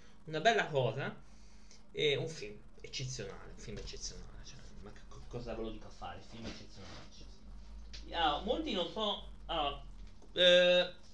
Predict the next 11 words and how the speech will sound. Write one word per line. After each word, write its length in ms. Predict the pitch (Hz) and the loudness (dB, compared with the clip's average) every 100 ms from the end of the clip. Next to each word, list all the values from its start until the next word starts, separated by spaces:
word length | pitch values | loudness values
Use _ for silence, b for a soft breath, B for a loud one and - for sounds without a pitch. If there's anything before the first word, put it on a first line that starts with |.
| - | 6
questo, 640 | 208 175 165 220 294 - - - - - - - - - - - - - | 12 12 10 2 2 -4 -12 -14 -14 -14 -14 -14 -14 -14 -12 -14 -14 -8
The 420 | 143 196 202 - - - | 4 10 10 8 -8 -6
Blood 540 | 135 - 302 320 311 | -2 2 2 2 -2
Brothers, 680 | 156 131 170 202 131 120 - | -4 0 4 4 4 0 -6
non 260 | 170 240 277 | 0 0 0
so 220 | - 196 | 0 0
cosa 240 | 208 208 208 | 4 6 4
sia, 360 | - 113 104 - - - - - 160 | 2 0 -2 -4 -10 -10 -12 -10 -8
mm, 360 | 160 160 151 | -6 -6 -2
proprio 400 | 147 - - 69 | -2 -2 -4 -4
boh. 200 | 123 65 | -2 -4